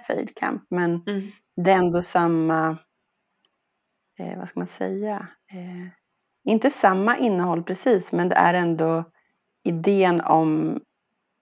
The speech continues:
Speaker 1: eh, att man ska känna likadant när man går ifrån det här som när man går från ett fail camp.
Speaker 2: Mm.
Speaker 1: Ehm, så det, det är väldigt mycket fokus på just det här med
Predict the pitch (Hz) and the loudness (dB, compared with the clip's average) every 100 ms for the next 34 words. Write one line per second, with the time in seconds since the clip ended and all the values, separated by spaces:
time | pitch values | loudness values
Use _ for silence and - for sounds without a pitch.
0 | _ _ _ _ _ - - - - - | _ _ _ _ _ -10 -8 -6 -6 -6
1 | 180 185 180 180 - 185 185 190 190 185 | -4 -4 -4 -6 -2 -2 0 0 0 -2
2 | 175 165 160 165 - 170 160 170 - _ | 0 0 0 -4 -2 0 0 -2 -8 _
3 | _ _ 202 180 180 - 190 185 202 208 | _ _ -4 -2 -2 -2 -4 -2 0 0
4 | 185 180 170 165 160 160 165 175 185 - | 0 -2 -2 0 -2 -4 -6 -6 -8 -4
5 | 247 233 - - - - _ _ _ 226 | -6 -6 -10 -10 -10 -14 _ _ _ -4
6 | 233 254 262 _ _ _ _ _ _ _ | -2 -4 -8 _ _ _ _ _ _ _
7 | 190 180 190 196 202 - 185 196 - 202 | -14 -12 -12 -16 -10 -6 -2 -2 -2 -2
8 | 202 196 190 190 190 - 190 180 180 185 | 0 0 -2 -4 -6 -12 -8 -8 -6 -10
9 | - - 180 185 - 202 - 69 - | -8 -4 -2 -4 -6 -6 -4 -4 -6